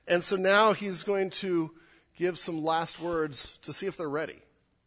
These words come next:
You'd think after three years, maybe they would be ready by now. Maybe they'd get it by now. But I don't know. We're gonna talk about that. Turn with me to Luke chapter twenty-two. Luke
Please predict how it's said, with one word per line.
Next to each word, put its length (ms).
You'd 180
think 240
after 220
three 260
years, 300
maybe 220
they 120
would 240
be 140
ready 260
by 160
now. 240
Maybe 320
they'd 240
get 160
it 160
by 160
now. 380
But 100
I 120
don't 140
know. 160
We're 140
gonna 160
talk 300
about 180
that. 180
Turn 180
with 140
me 120
to 100
Luke 360
chapter 280
twenty-two. 500
Luke 500